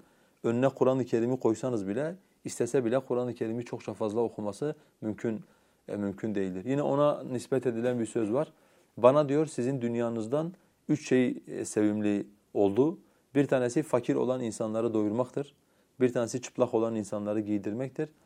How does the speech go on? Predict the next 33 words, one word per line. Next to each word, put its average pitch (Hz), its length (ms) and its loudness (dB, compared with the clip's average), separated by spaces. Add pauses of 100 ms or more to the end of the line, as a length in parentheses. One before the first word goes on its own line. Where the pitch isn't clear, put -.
(220)
Bir 131 140 0
tanesi 113 320 -6
de 139 120 -2
Rabbimin 110 360 -2
kelamını 113 560 -4 (300)
tilavet 107 420 4
etmektir." 95 500 -10 (120)
diye 139 160 -4
üçünü 123 340 -6
de 139 80 -2
salih 113 300 -2 (520)
amel 110 240 -2
olan 123 360 -4
üç - 140 -12
tane 113 220 -6
güzel 104 260 -2
şeyi 95 340 -6 (240)
sayıyor. 127 420 -4
Bu 147 140 -2
da 156 180 2 (300)
Osman 117 380 2 (460)
radıyallahu 101 420 4
anh. 92 80 -8 (200)
Bir 156 220 4
de 175 220 6 (880)
hani 123 240 0
şunu 135 220 -2
da 135 100 8
zikretmekte, 120 760 0 (480)
e, 104 140 -4
fayda 110 400 4
var. 156 180 -2 (600)
E, 107 320 0